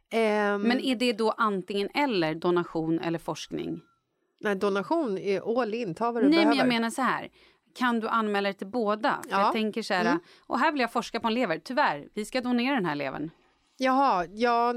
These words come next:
Speaker 1: det har jag inte svar på. Men
Speaker 2: Nej.
Speaker 1: jag hade kryssat i, kom ihåg i alla fall, jag kanske ska tänka över det här igen, men att de inte fick använda min kropp för forskning.
Speaker 2: Jag måste kolla över det här också.
Speaker 1: Mm.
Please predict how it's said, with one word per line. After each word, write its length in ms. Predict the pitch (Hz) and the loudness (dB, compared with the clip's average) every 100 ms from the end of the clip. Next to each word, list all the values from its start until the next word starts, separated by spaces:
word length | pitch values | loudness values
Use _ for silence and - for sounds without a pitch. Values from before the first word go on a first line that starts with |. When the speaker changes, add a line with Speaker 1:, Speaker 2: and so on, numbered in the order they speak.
| 226 | 0
Speaker 1:
det 260 | 233 226 | 2 4
har 200 | 214 202 | 4 2
jag 120 | 196 180 | 0 0
inte 100 | - | -2
svar 280 | - 208 | 0 0
på. 180 | 165 180 | 0 -2
Men 140 | 180 208 | 0 4
Speaker 2:
Nej. 40 | 208 | 4
Speaker 1:
jag 120 | 196 | 4
hade 200 | 196 196 | 0 -2
kryssat 420 | - 196 - - | -2 -2 -2 -2
i, 260 | - 180 160 226 | -2 -2 -6 -6
kom 200 | - 220 | -4 0
ihåg 240 | 208 202 196 | 2 2 0
i 40 | |
alla 160 | 185 170 | 0 -2
fall, 140 | 190 | -6
jag 120 | 185 | -8
kanske 220 | 190 185 | -8 -8
ska 100 | - | -8
tänka 320 | 185 185 175 185 | -8 -6 -4 -2
över 140 | 185 | -2
det 60 | 180 | -2
här 100 | 180 | -2
igen, 320 | 185 185 202 | -4 -4 -4
men 120 | 208 | -4
att 120 | 185 | -4
de 120 | 190 | -4
inte 220 | 180 165 165 | -4 -4 -6
fick 240 | 170 - - | -8 -8 -6
använda 360 | 185 165 165 | -2 0 -2
min 160 | 165 165 | -2 -4
kropp 240 | - 170 | -6 -6
för 100 | - | -6
forskning. 440 | 175 180 - 202 170 | -6 -6 -6 -6 -2
Speaker 2:
Jag 80 | 233 | 0
måste 200 | 254 - | -2 -4
kolla 280 | 226 175 | -2 -2
över 100 | 214 | -2
det 60 | 175 | -2
här 80 | 180 | -4
också. 240 | 226 190 | -6 -6
Speaker 1:
Mm. 140 | 208 | -8